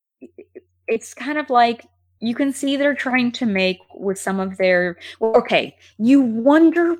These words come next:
with some of their nominations,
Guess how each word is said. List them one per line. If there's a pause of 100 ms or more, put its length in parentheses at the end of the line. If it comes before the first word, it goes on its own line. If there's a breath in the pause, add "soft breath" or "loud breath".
with
some
of
their (760)
nominations,